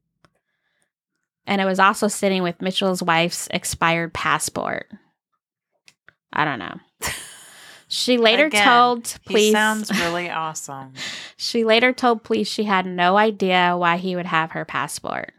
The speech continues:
Speaker 1: Uh, police cleared out the area and called the D P S bomb squad to remove it. When they examined the pipe bomb, they found it was real and filled with explosive material. Mitchell pleaded not guilty during his arraignment.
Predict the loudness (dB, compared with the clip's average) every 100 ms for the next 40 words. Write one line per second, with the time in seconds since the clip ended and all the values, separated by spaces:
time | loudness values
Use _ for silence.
0 | _ _ _ _ _ 0 2 4 2 -4
1 | -2 0 0 0 0 4 2 2 2 4
2 | 4 4 4 2 0 0 0 0 -4 -4
3 | -4 -2 0 0 -4 -4 -2 -2 -4 -2
4 | -2 -2 -4 -6 -6 -6 -6 -4 -4 -4
5 | _ -20 -18 -2 2 4 2 2 2 2
6 | 2 0 0 0 0 0 0 0 -2 0
7 | 2 0 -2 -4 -2 0 0 -4 -8 -6
8 | -4 -4 -6 -8 -10 -10 -8 -8 -8 -8
9 | -8 -8 -8 -8 -6 -8 -10 _ _ _
10 | -20 -20 -14 -2 2 2 2 2 4 4
11 | 4 4 2 0 2 0 0 0 0 -2
12 | -2 -2 -4 -6 -10